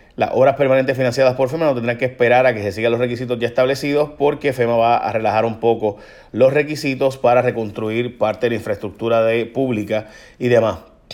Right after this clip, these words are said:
Eh, no será, solo será en algunos casos, by the way, que se deben identificar con la ayuda del gobierno.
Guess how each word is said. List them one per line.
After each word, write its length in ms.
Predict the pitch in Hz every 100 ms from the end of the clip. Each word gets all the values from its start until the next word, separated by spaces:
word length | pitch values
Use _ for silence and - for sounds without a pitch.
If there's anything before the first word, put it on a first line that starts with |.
| - -
Eh, 260 | 92 107 104
no 160 | 110
será, 360 | 127 131 131 123
solo 220 | 131 135
será 160 | 151 151
en 60 |
algunos 340 | 143 131 151 147
casos, 320 | 151 135 123
by 140 | 110
the 80 | 107
way, 180 | 127 131
que 120 | 123
se 120 | 110
deben 240 | 104 101 113
identificar 460 | 117 120 127 127
con 100 | 131
la 60 | 110
ayuda 180 | 104 117
del 140 | 123
gobierno. 480 | 131 123 110 113